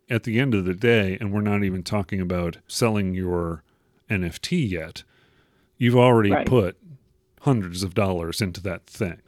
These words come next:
Speaker 1: Now,
Speaker 2: Right, right.
Speaker 1: if you look at the OpenSea marketplace, <laughs> you will see various people who have done their artwork, but it's like they've got collections. There's one
Speaker 2: Yeah.
Speaker 1: which is drunk girls,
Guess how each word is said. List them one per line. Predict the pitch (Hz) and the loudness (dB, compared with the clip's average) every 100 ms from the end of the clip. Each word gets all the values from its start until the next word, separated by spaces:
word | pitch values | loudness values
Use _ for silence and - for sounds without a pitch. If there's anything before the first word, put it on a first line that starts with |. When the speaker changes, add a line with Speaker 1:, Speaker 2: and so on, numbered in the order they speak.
| _ 123 | _ 0
Speaker 1:
Now, | 107 104 | 4 6
Speaker 2:
Right, | 151 - - - | 4 0 -16 -6
right. | 151 117 - _ - | -2 0 -2 _ 0
Speaker 1:
if | 123 - | 0 2
you | 123 107 | 0 2
look | 110 185 175 | 4 4 2
at | 123 | -2
the | 113 113 | 2 2
OpenSea | 113 110 - 123 104 | 2 -2 -4 -2 0
marketplace, | 98 110 123 - - 92 87 - - - - - - - - - | 0 -2 -2 -6 -4 -4 -4 -4 -2 -2 -4 -14 -16 -18 -20 -20
<laughs> | - - - | -20 -20 -4
you | 110 117 | 2 4
will | 120 | 2
see | - 143 135 113 104 | 0 0 2 2 0
various | 104 107 104 98 98 - - _ | 0 0 2 2 0 -4 -10 _
people | 120 - 110 | -4 0 -2
who | - 110 101 98 98 - | 0 2 2 2 -2 -4
have | 101 92 | -4 -2
done | 104 98 98 | -2 -2 -2
their | 92 82 | -4 -4
artwork, | 95 113 104 87 87 - | 0 0 0 -4 -6 -4
but | 92 | -6
it's | 87 - | -4 -2
like | 92 78 - _ _ _ _ _ _ _ _ _ - | -4 -4 -16 _ _ _ _ _ _ _ _ _ -6
they've | 104 | -2
got | 110 101 - | 0 -2 -2
collections. | 107 98 - 107 95 - | 0 0 0 -2 -2 -2
There's | 98 92 101 | -2 -2 -4
one | 101 98 | -2 0
Speaker 2:
Yeah. | 92 | 0
Speaker 1:
which | 92 95 | -2 -6
is | 85 | -4
drunk | 110 113 113 | -2 -2 -4
girls, | 101 82 76 - - | -8 -6 -8 -10 -12